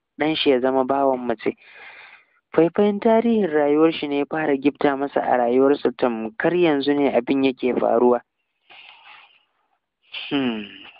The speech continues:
to bari mu gani menene abin. Idan muka ɗan waiwaya baya kaɗan sai mu gani ya abin yake.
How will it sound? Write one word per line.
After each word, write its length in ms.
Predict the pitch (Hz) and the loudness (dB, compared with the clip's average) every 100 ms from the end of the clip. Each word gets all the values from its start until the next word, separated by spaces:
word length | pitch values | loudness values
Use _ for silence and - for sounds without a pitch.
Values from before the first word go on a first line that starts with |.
| _ - | _ -10
to 80 | - 117 | -4 0
bari 180 | 110 120 143 | 0 0 -2
mu 80 | 127 | -2
gani 260 | 120 117 117 | -2 -2 -2
menene 500 | 113 110 120 135 131 110 | -2 -2 0 2 2 0
abin. 220 | 107 113 - _ _ _ _ _ _ _ _ _ - - - - _ _ | -2 -6 -10 _ _ _ _ _ _ _ _ _ -20 -20 -20 -20 _ _
Idan 200 | 127 139 | -2 0
muka 240 | 151 165 - | -4 -6 -4
ɗan 180 | - 127 | -6 -4
waiwaya 440 | 127 131 123 113 113 | -4 -4 -2 -2 -2
baya 220 | 117 117 117 | -2 -2 -4
kaɗan 260 | - 110 127 | -6 -8 -8
sai 180 | - 135 | -2 -2
mu 140 | 131 127 | -2 -4
gani 240 | 127 135 - - _ _ _ _ _ _ _ _ _ _ _ _ _ - _ _ - - - - _ - - - | -6 -6 -10 -10 _ _ _ _ _ _ _ _ _ _ _ _ _ -20 _ _ -12 -12 -12 -14 _ -20 -14 -4
ya 220 | 123 120 110 | -2 0 -2
abin 320 | 120 135 131 | -4 -6 -6
yake. 260 | 120 117 | -8 -6